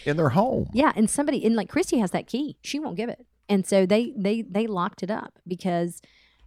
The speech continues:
Speaker 2: um, and here's the thing she told me, they made their girls go buy that box at Home Depot and put it on because they would not leave that thermostat alone.
Speaker 1: She writes, "The first three learned to leave the th-, uh, thermostat alone with the threat of having to pay the electric bill for a month, not the fourth one.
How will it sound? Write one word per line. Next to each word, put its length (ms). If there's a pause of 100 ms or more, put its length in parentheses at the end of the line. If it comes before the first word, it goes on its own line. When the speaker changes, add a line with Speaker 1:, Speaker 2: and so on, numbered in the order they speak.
Speaker 2:
um, 340
and 140
here's 220
the 60
thing 140
she 140
told 180
me, 100
they 220
made 300
their 200
girls 460
go 160
buy 360
that 240
box 520 (400)
at 120
Home 160
Depot 440 (220)
and 140
put 120
it 80
on 220
because 260
they 100
would 220
not 180
leave 140
that 160
thermostat 420
alone. 260 (320)
Speaker 1:
She 120
writes, 200
"The 60
first 320
three 480 (260)
learned 320
to 60
leave 200
the 100
th-, 160
uh, 180
thermostat 420
alone 300
with 120
the 80
threat 380
of 80
having 260
to 60
pay 160
the 80
electric 360
bill 120
for 160
a 40
month, 400
not 140
the 80
fourth 320
one. 240